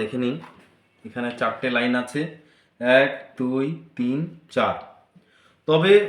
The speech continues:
প্রথমবার যে হারমোনিয়ামটা বানানো হয়েছিল সেইখানে সম্পূর্ণ জার্মান রিড ছিল, মাথার পাঁচটা রিড, আহ, পাঁচটা, হ্যাঁ,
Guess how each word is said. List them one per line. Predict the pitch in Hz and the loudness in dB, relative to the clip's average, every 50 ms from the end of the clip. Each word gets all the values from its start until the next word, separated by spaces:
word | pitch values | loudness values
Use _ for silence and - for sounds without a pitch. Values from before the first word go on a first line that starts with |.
| - - - | -4 -8 -4
প্রথমবার | 160 165 160 208 214 214 208 208 214 214 208 - 175 160 156 | -2 -2 -2 0 -2 -2 0 2 4 4 4 2 0 -2 -4
যে | 180 180 185 190 196 - - - - - _ _ _ _ _ _ _ _ _ - | -2 0 0 0 -2 -4 -6 -12 -18 -20 _ _ _ _ _ _ _ _ _ -4
হারমোনিয়ামটা | - 127 143 156 165 175 180 180 180 170 185 165 147 | -2 -2 0 0 -2 -2 -2 -4 -4 -2 -2 0 0
বানানো | 139 139 156 165 175 170 160 | 0 0 0 0 0 2 2
হয়েছিল | 160 156 160 - 139 127 139 151 170 170 - - - - _ _ _ _ _ _ _ - - | 2 2 0 0 -2 0 0 0 0 -2 -6 -14 -20 -20 _ _ _ _ _ _ _ -18 -8
সেইখানে | - 160 165 165 185 185 185 196 - - - | -2 0 0 2 2 0 0 0 -2 -2 0
সম্পূর্ণ | 165 160 165 160 - 180 190 190 190 196 185 156 | 0 0 0 0 -2 -4 -4 -2 -2 -2 0 0
জার্মান | 156 143 135 143 156 156 160 156 | 0 0 0 0 0 0 0 0
রিড | 160 165 160 - - | 0 -2 -4 -4 -6
ছিল, | - 165 175 202 240 - - - _ _ _ _ _ _ _ _ _ _ - 120 123 | -6 -4 -4 -4 -4 -6 -10 -20 _ _ _ _ _ _ _ _ _ _ -6 -2 0
মাথার | 131 131 135 135 - 160 165 170 - - - - - - - _ _ _ _ _ _ _ _ _ _ _ _ _ _ _ _ _ _ _ _ - | 0 0 0 0 4 6 6 6 6 4 -4 -8 -14 -20 -20 _ _ _ _ _ _ _ _ _ _ _ _ _ _ _ _ _ _ _ _ -6
পাঁচটা | 147 135 139 143 - - - 170 165 160 | -2 -2 -2 -2 -2 0 4 4 4 6
রিড, | 165 170 170 - - - - - - _ _ _ _ _ _ _ _ _ _ _ _ _ _ _ _ _ _ - 123 127 | 4 0 -2 -4 -12 -16 -18 -20 -20 _ _ _ _ _ _ _ _ _ _ _ _ _ _ _ _ _ _ -8 -4 -2
আহ, | 127 127 123 123 123 123 120 117 113 110 98 78 - - - - - - - | 0 0 2 2 2 0 0 -2 -2 -4 -6 -8 -12 -18 -20 -20 -16 -6 -4
পাঁচটা, | 131 131 131 - - - - 156 151 151 156 156 156 156 156 156 156 - - - - - _ _ _ _ _ - - | -2 -2 -4 -6 -10 -6 -2 0 2 2 4 4 4 4 4 2 -2 -10 -16 -20 -20 -20 _ _ _ _ _ -6 -4
হ্যাঁ, | 131 117 95 | -4 -2 -4